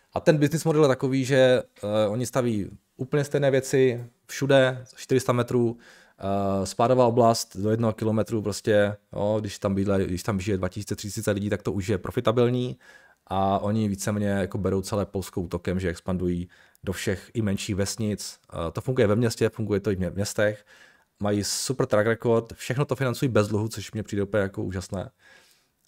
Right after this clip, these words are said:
A, eh, víceméně ten, tím limitem expanze se zdá být pouze kapacita té stavební společnosti. A, eh, mají před sebou podle, ten business model zjevně funguje, eh, mají před sebou velkou run rate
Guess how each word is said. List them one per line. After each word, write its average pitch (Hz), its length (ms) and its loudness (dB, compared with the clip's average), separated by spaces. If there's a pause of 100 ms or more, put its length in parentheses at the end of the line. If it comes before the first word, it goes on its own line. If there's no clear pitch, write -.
(120)
A, 101 420 0 (540)
eh, 95 440 0
víceméně 107 300 -2
ten, 107 200 0
tím 135 160 0
limitem 120 320 4
expanze 113 340 -2
se 123 140 -2
zdá 107 180 4
být 113 160 -2
pouze 107 200 -2
kapacita 101 360 -8
té 107 100 -2
stavební 101 300 -4
společnosti. 95 640 -6 (840)
A, 101 540 4
eh, 101 460 2
mají 123 220 4
před - 140 -8
sebou 147 200 2
podle, 131 240 2 (120)
ten 165 120 6
business 165 200 4
model 165 220 8
zjevně 139 240 4
funguje, 151 500 4 (800)
eh, 104 40 4
mají 113 200 2
před - 120 -12
sebou 127 160 0
velkou 117 260 2
run 113 140 4
rate 120 360 4